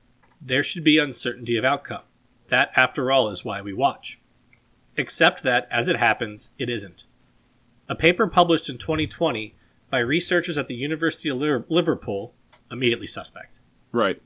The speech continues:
Speaker 2: <laughs>
Speaker 1: and drawing on a welter of academic investigation into the motivations of sports fans, found that there was no correlation between how uncertain the outcome of any game was and how many people watched it. The link, they wrote,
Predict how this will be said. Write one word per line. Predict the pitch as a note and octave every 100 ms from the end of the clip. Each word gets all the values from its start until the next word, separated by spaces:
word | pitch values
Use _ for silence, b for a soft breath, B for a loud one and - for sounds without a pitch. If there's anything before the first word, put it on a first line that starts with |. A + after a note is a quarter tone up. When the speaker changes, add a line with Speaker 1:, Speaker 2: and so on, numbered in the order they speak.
| C#3+
Speaker 2:
<laughs> | A3+ -
Speaker 1:
and | D#3+
drawing | C#3 E3 F3+ G3 G3
on | E3
a | C#3
welter | B2 D3 F3 G3+ F#3+
of | D#3
academic | D#3 - C#3 C#3+ C#3
investigation | C3+ C3 C3 C3+ A#2+ B2+ B2+ A2
into | G#2 A2+
the |
motivations | A2+ B2+ C#3 C3+ C3 C3+
of | G#2+
sports | - F#3+ F#3 -
fans, | G#2+ G2 G#2 - _ _ _ _ _ _ _
found | D#3 E3+
that | E3+
there | E3
was | C3+ A#2+
no | C#3 D3 F3+
correlation | - G3+ F#3+ D#3+ D3 -
between | A2+ - A2
how | - C3+ D#3+
uncertain | C#3+ - D#3+ G#3+
the | G3 C#3+
outcome | D#3 - B2 A2 - b b b
of | -
any | C3 D#3+
game | D#3 F3+ C3+
was | G2+ G2 - _ _ _
and | C#3
how | A#2+
many | D#3 D#3
people | D#3 C#3+ B2+
watched | D3+ D#3+ -
it. | - _ _ _ _ _ _ _ _ -
The | B2+ B2+
link, | D#3 G3+ -
they | B2+ B2+
wrote, | A2 A#2 -